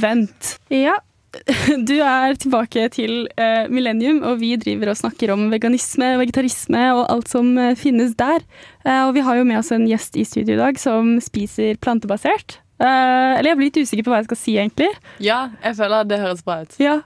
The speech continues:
Speaker 1: så jeg lurer egentlig på, når begynte du med det, og hvorfor?
Speaker 2: Eh, dette her var egentlig i tjueatten, eller det var i tjueatten.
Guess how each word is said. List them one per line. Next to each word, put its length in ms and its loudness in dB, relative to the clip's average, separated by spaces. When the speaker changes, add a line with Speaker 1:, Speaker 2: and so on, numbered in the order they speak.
Speaker 1:
så 420 0
jeg 160 4
lurer 240 2
egentlig 240 -2
på, 120 0
når 460 2
begynte 480 -2
du 80 -2
med 100 -2
det, 140 2
og 180 0
hvorfor? 460 -2
Speaker 2:
Eh, 440 -2
dette 220 -4
her 180 0
var 440 0
egentlig 240 -2
i 60 -4
tjueatten, 480 -6
eller 220 -4
det 100 -4
var 360 -2
i 180 -8
tjueatten. 480 -6